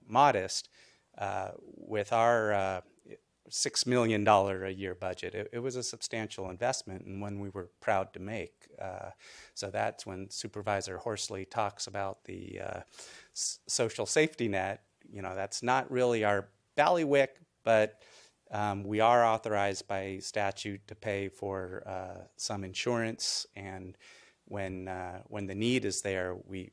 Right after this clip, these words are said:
we step up. So, uh, what, what we're doing with Appletree and others is we, we, we find a gap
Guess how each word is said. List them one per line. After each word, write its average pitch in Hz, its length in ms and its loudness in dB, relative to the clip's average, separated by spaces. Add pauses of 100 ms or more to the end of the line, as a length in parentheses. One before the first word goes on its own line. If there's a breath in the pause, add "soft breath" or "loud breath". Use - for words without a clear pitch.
we 92 140 -10
step - 360 -2
up. - 240 -6 (540 loud breath)
So, 95 720 0
uh, 95 440 -4 (680 soft breath)
what, 107 440 -2
what 110 220 4
we're 107 100 -2
doing 120 320 2
with 98 120 0
Appletree 117 540 2
and 98 80 -2
others 117 540 0
is 95 260 -8
we, 98 280 -8
we, 95 180 -10 (160)
we 98 120 -14
find 127 360 0
a 123 60 -4
gap 113 420 4